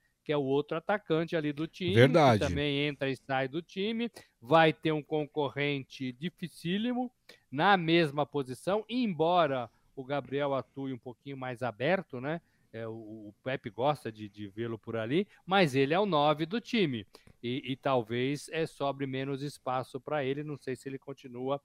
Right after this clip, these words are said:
Speaker 1: ou se ele sai do City. Pep Guardiola gosta muito dele,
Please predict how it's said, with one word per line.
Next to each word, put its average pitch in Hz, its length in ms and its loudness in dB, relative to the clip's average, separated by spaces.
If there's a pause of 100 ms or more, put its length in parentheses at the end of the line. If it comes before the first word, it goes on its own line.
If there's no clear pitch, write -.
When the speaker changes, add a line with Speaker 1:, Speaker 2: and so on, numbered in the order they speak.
(320)
Speaker 1:
ou 131 140 -6
se - 140 -6
ele 131 180 -2
sai 123 540 -2 (120)
do 160 140 -4
City. 123 400 -4
Pep 123 260 -4
Guardiola 131 540 0
gosta 147 340 0
muito 131 300 -6
dele, 196 320 2